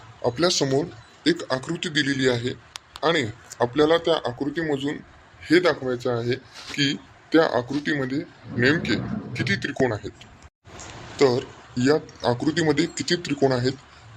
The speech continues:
हे मोजण्यासाठी एक सोपी ट्रिक आहे मित्रांनो, ते आपण आता बघणार आहोत.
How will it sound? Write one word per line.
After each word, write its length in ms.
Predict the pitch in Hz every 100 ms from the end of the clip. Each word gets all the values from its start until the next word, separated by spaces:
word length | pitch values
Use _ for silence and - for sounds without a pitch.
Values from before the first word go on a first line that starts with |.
| -
हे 180 | 139 123 - - - 135 135
मोजण्यासाठी 680 | 131 151 175 160 135 139 165 - - - -
एक 160 | 156 -
सोपी 360 | - 135 135
ट्रिक 380 | 180 165 185 -
आहे 180 | 127 123
मित्रांनो, 420 | 110 110 101 95 104 - - - -
ते 60 | 135
आपण 340 | 123 110 123 151 - - - - -
आता 280 | 113 117 131 - -
बघणार 460 | 156 117 110 117
आहोत. 220 | - 107